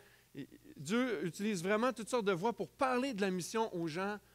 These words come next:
euh, en dehors de l'église de Portail. Et jusqu'à tout récemment, à deux, trois semaines en arrière, il y a deux jeunes que j'ai rencontrés ici qui sont venus pour un, un, un séjour, euh, touristique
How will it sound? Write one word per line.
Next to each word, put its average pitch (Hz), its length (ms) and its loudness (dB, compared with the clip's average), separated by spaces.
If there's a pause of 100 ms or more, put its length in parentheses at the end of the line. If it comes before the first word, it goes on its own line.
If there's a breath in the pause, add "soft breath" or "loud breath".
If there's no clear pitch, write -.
(100)
euh, 147 180 -4
en 202 120 6
dehors 208 400 6
de 170 80 4
l'église 214 320 0
de 190 60 0
Portail. 202 580 2
Et 214 240 2
jusqu'à 196 380 -2
tout - 180 -4
récemment, 202 480 0
à 185 80 2
deux, 190 140 -2
trois 196 260 0
semaines 196 220 -2
en 175 100 0
arrière, 170 380 2
il 170 80 -2
y 156 40 -2
a 156 60 -2
deux 220 220 -4
jeunes 202 280 0
que 165 120 -8
j'ai 147 100 -8
rencontrés 165 460 -6
ici 180 340 -8 (420 soft breath)
qui - 80 -16
sont 180 180 0
venus 214 360 -2
pour 185 220 2
un, 175 260 2
un, 147 540 -4
un 147 40 -6
séjour, 226 600 0
euh, 175 160 2
touristique 233 680 -2